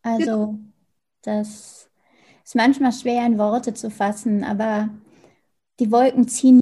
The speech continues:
Speaker 1: ja immer so schnell, dass selbst wenn Schiedwetter ist, weißt du eine halbe Stunde später nicht, ob's vielleicht dann bestes Wetter ist. Und du fährst bei strahlendem Sonnenschein los an, an den Strand und kommst an und es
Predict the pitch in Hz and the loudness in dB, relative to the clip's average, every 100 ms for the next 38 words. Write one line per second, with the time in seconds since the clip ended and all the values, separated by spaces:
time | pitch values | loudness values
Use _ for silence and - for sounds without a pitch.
0 | - 226 226 220 254 269 - 254 277 247 | 6 -2 -2 0 0 0 4 4 6 4
1 | 262 285 - _ - 220 220 220 - - | 2 0 -4 _ -4 -2 0 -4 -10 -20
2 | - _ - 240 247 269 240 - 262 254 | -20 _ -4 -2 -2 0 0 2 0 0
3 | 247 233 240 208 208 214 214 214 214 233 | 0 0 2 0 -2 -4 -2 -2 -2 -2
4 | 214 208 202 202 208 226 208 202 - 220 | 0 0 -2 -4 -6 -2 0 -2 -4 -6
5 | 220 220 202 214 - 214 - - 208 214 | -4 -2 -2 -2 -6 -10 -10 -6 -4 -4
6 | - 208 208 202 _ _ _ 226 226 - | -4 -2 -2 -6 _ _ _ 2 2 0
7 | 214 214 190 196 175 202 185 - _ _ | -8 -4 -4 -4 -6 -6 -8 -12 _ _
8 | - 202 202 - _ - - - 359 214 | -4 -2 -2 -6 _ -20 -20 -16 -10 -8
9 | - _ 226 226 - 202 208 220 220 214 | -10 _ -10 -10 -6 -2 0 2 2 2
10 | 214 220 226 208 214 208 226 214 247 - | 2 0 0 0 2 4 4 2 -2 -6
11 | - - 214 214 220 220 208 208 - 214 | -14 -4 -2 -2 -2 0 0 -2 -4 -2
12 | 214 214 208 214 202 - 208 202 202 202 | 0 0 -2 -6 -8 -6 -6 -4 -4 -6
13 | 214 - | -8 -14